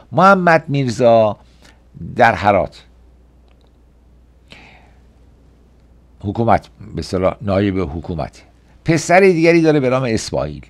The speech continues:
این اسماعیل شر مطلقه، پیوسته در حال توطئه است علیه پدرش که، م، پدره رو بندازه و خودش شاه بشه.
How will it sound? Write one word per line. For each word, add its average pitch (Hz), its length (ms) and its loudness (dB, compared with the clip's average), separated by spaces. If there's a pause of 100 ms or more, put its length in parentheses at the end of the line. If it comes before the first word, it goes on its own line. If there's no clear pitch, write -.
(120)
این 156 220 -4
اسماعیل 139 540 -2
شر 151 680 2
مطلقه، 113 680 0 (1120)
پیوسته 147 1160 2 (300)
در 127 220 2
حال 120 460 4
توطئه 120 560 -4
است 156 680 -2 (380)
علیه 131 320 0
پدرش 139 1000 0 (280)
که، 131 440 -4 (180)
م، 95 280 -12 (180)
پدره 120 440 2
رو 127 40 0
بندازه 139 520 2
و 117 100 2
خودش 120 340 -4
شاه 78 240 -4
بشه. - 220 -20